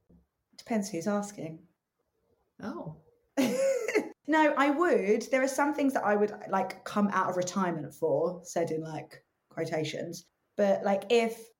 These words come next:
Speaker 1: like, I danced a lot for Kylie Minogue and I really, really had a great time doing that. So if her choreographer were to be like, "Danielle, we'd love for you to join this tour," I'd go,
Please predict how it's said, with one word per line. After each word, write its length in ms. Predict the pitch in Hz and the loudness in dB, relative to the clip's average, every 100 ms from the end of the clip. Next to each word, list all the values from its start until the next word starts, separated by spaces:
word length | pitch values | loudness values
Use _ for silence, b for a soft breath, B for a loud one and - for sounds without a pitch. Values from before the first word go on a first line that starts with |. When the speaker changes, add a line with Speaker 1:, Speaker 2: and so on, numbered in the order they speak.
| _ - | _ -4
Speaker 1:
like, 200 | 214 - | 0 2
I 60 | 226 | 2
danced 260 | 240 240 | 2 2
a 40 | 240 | 2
lot 120 | 208 | 0
for 60 | 208 | 0
Kylie 300 | 208 185 185 | -2 0 2
Minogue 320 | 185 170 175 | 0 0 -2
and 80 | 302 | -2
I 40 | |
really, 280 | 180 190 175 | 0 0 0
really 160 | 170 | -2
had 160 | 175 175 | -4 -4
a 20 | |
great 220 | 170 147 | -2 -4
time 240 | - 180 135 | -2 -2 -2
doing 220 | 139 123 | -4 -4
that. 180 | 123 - b b - | -6 -8 b b -10
So 300 | - 180 180 | -2 2 2
if 260 | - 185 - - | 2 0 0 -12
her 220 | - 226 | 0 0
choreographer 460 | 220 196 196 190 170 | 2 2 0 0 -4
were 80 | 170 | -4
to 80 | - | -4
be 80 | 175 | -2
like, 200 | 175 - | -2 0
"Danielle, 300 | 208 233 208 | 0 2 2
we'd 140 | 180 | 0
love 180 | 185 180 | 0 -2
for 60 | 180 | -2
you 160 | 185 - | -4 -4
to 300 | 175 175 170 - _ _ - | -4 -2 -4 -10 _ _ -4
join 300 | 185 170 170 | 0 0 -2
this 160 | 165 | -4
tour," 440 | - 196 - - - _ _ _ | -2 0 0 -4 -10 _ _ _
I'd 80 | - | -6
go, 420 | 180 180 180 - | 0 2 0 -4